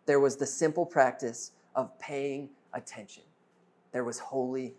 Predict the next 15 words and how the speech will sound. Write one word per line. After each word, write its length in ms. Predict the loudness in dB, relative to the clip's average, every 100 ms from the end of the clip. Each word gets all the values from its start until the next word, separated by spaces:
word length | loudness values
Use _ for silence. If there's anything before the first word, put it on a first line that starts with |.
| _ _ _
noticing. 520 | -6 -6 -6 -12 -14 -20 _ _ _ _ _ _ _ _ _ _ -20 -20 0
Do 480 | 6 8 8 2 -4 -20 _ -4
we 160 | -4
do 240 | -2 -4 -4
that? 260 | -6 -14 -18 _ _ _ _ _ _ _ _ _ _ _
Do 160 | 2 4
we 120 | 4
notice 440 | 6 8 8 6
people 560 | 0 -6 -2 0 0 -6 _ _ _
with 200 | 0 2
a 60 | 2
holy 340 | 2 2 2
purpose? 560 | 0 -4 -6 -8 -14 -6
Do 100 | 0
we 160 | 0